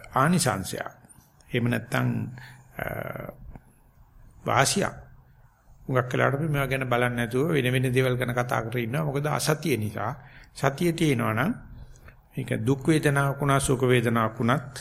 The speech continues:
මේක සතියට ලැබිච්ච ආශිර්වාදයක්, ප්‍රස්-, ප්‍රතිඵලයක් කියන හැඟීමෙන් මේක දිහා බලන්න ගියොත් ආනාපාන තියෙන බාධා ප්‍රමාණය අඩු වෙනවා. එහෙම නැත්නම් ඒ දින දුක් දෙන ගතිය අඩු වෙනවා.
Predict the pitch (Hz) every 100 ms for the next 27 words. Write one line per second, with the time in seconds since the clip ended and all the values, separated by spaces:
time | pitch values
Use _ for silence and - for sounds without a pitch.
0 | - - - - - - - - - 131
1 | 127 127 123 123 147 147 143 147 127 117
2 | - - - - - - - - - 117
3 | 135 127 - 131 113 143 170 160 123 101
4 | 98 107 123 - - - - - - 131
5 | - - 135 127 165 160 165 160 - 160
6 | 151 156 156 151 147 143 147 139 139 123
7 | 127 139 143 165 226 - - 135 147 151
8 | 147 147 156 165 143 127 127 143 139 147
9 | 175 185 123 117 92 - - - - -
10 | 131 131 139 131 139 - - 123 127 160
11 | 131 151 170 170 147 135 131 135 107 104
12 | 95 -